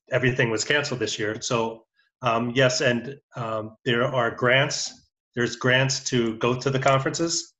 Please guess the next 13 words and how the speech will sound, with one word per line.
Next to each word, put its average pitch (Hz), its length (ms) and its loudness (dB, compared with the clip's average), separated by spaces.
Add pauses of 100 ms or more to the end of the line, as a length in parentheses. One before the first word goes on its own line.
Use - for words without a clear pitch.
(460)
We 127 120 4
also 139 300 4
have 127 180 4
something 127 340 -2
called 117 340 0
Research 135 460 2
Undergraduate 120 720 2
Experience 135 600 2
Grants. 135 580 0 (480)
So 117 720 0 (240)
the 123 60 -4
students, 123 600 0 (100)
um, 107 320 -4